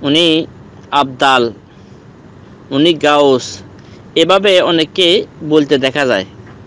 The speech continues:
এগুলা বলে আলেম সমাজেরা, তাদের নিকট তাদের বড় বড়, এ, আলেম ওলামা বা তাদের ফির দরবেশ,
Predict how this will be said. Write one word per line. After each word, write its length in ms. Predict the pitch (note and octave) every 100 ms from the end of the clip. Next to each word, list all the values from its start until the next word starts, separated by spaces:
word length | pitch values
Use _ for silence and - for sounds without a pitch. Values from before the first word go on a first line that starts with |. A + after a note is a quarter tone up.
| - - - -
এগুলা 280 | E3 G#3+
বলে 220 | G#3+ G3+ F#3+
আলেম 260 | E3 D3+
সমাজেরা, 640 | C#3+ E3 D3+ C#3 C3 A#2+ F3 - - - - - - - -
তাদের 360 | C3+ C#3+ F#3 G#3 - - - -
নিকট 340 | D3+ D#3+ D3+ C#3+
তাদের 260 | D3 D3 D#3+
বড় 260 | D3+ D3
বড়, 200 | C#3 C#3 C3+ B2+ - - - - - - - - - - - - -
এ, 280 | A#2+ A#2+
আলেম 340 | - C3+ C#3 C#3
ওলামা 500 | C#3 C3+ C3 B2+ B2+
বা 260 | C3 B2+ B2
তাদের 260 | B2+ D3
ফির 320 | C#3+ D#3 C3+
দরবেশ, 580 | C3 C3 C#3+ D3 C#3 -